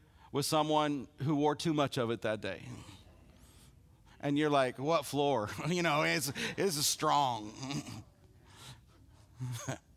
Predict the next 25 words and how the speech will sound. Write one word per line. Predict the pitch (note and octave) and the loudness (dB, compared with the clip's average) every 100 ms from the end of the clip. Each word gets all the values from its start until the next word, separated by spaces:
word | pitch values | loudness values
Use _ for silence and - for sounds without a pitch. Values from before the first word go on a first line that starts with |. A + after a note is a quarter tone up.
| - - - - D3+ - - | -20 -20 -16 -16 -16 -12 -2
And, | F#3+ | 0
you | A3+ | 2
know, | F3+ | 2
you | E3 | 2
can't | - F3 | 0 0
be | D3 | 2
rude. | D3 D#3+ C#3+ C3+ | 4 4 4 2
You | |
can't | C3 C#3+ B2 | 0 -2 2
go | C3 B2+ | 4 6
like | B2 | 4
this | B2 C3+ A#2+ B2+ | 2 0 0 -2
or | |
anything. | A#2+ B2 A#2 A#2+ D3+ - - - - - - D3+ | -2 -2 -2 -2 -4 -12 -18 -20 -18 -14 -8 -4
Well, | E3 | -2
you | B2 | -2
can | - D#3 B2+ | -2 0 0
be, | A#2 B2+ | 0 0
but, | A#2+ C#3 | -2 -2
you | C#3 | 0
know, | B2 B2+ | 0 0
don't. | D3+ A#2 C3 - E3 D3+ - - - - - - - - - - - | 0 0 -6 -12 -14 -14 -16 -20 -20 -20 -20 -20 -20 -20 -20 -20 -10
You | B2+ | -4
just, | C#3+ C#3+ | -2 2
like, | D3+ | 0